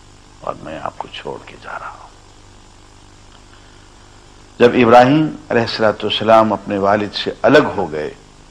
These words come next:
तो हमने इब्राहिम को इसहाक और याकूब से नवाजा,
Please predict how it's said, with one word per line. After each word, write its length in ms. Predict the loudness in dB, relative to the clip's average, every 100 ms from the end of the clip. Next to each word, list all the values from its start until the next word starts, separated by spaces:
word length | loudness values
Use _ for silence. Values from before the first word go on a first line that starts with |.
| -20 -20 -20 -20 -20 -8
तो 120 | -8
हमने 520 | -4 -2 -2 -6 -10 -12 -14
इब्राहिम 680 | -8 -4 -2 -4 -8 -8 -10
को 300 | -12 -14 -14 -20 -20 -20 -20 -20 -20 -20 -20 -12
इसहाक 720 | -10 -8 0 4 4 2 -10 -20 -20 -20 -14 -8
और 120 | -6
याकूब 500 | -6 -6 -6 -8 -8
से 200 | -8 -8
नवाजा, 600 | -8 -4 -4 -4 -12 -16